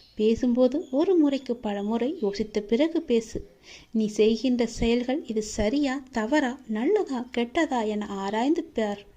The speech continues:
அதற்கு பிறகே அதை செயல்பட நீ முயற்சி செய். நீ எப்பொழுதும்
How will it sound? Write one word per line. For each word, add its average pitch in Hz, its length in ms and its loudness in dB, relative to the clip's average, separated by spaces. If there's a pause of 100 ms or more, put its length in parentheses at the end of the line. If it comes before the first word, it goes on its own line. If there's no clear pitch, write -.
(360)
அதற்கு 202 380 -4
பிறகே 247 580 0
அதை 214 160 -4
செயல்பட 214 600 -2
நீ 196 120 -6
முயற்சி 214 440 -4
செய். - 240 -8 (640)
நீ 196 120 -2
எப்பொழுதும் 214 600 -2